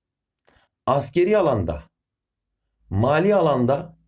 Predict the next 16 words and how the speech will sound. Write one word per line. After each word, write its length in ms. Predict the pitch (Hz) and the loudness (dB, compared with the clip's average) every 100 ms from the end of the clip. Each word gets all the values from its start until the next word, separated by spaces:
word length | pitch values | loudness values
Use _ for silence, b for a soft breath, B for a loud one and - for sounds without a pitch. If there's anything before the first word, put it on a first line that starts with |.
| _ _ - | _ _ -6
bizzat 540 | 180 143 135 165 165 120 | -4 -2 -2 -2 -2 -4
ıslahatlar 640 | - 139 135 131 151 151 | -2 0 0 0 -2 -2
gerçekleştiriliyor. 1080 | 123 117 131 123 117 110 - 117 110 87 - _ _ _ _ _ _ 101 | 0 -2 -2 -4 -4 -4 -4 0 0 -2 -8 _ _ _ _ _ _ -18
Bozulan 720 | - 87 113 123 165 202 180 | -14 -2 0 2 2 2 2
devlet 360 | 135 147 190 | 2 2 0
otoritesi 760 | 151 165 147 143 131 - 160 - _ _ _ 98 | 0 0 -2 0 -4 -2 -4 -6 _ _ _ -8
yeniden 760 | 101 135 190 196 135 85 - _ _ _ _ _ | -2 0 0 2 0 -2 -8 _ _ _ _ _
kurulmaya 480 | 131 127 120 120 104 | 0 2 2 2 0
çalışılıyor. 640 | 107 92 - 85 78 - _ - | -2 -4 -4 -4 -4 -6 _ -2
Ancak 460 | 165 190 107 - _ _ _ _ - | 0 0 -2 -4 _ _ _ _ -6
on 120 | 123 190 | 0 0
yedinci 440 | 214 156 139 107 | 0 0 -2 0
yüzyılda 540 | 98 85 80 82 - - | -2 -2 -6 -6 -8 -2
eğitimle 520 | 147 170 170 175 123 | -2 -2 -6 -4 -2
ilgili 520 | - 123 104 95 82 | -2 -2 -2 -4 -2
bir 200 | 82 117 | -4 -4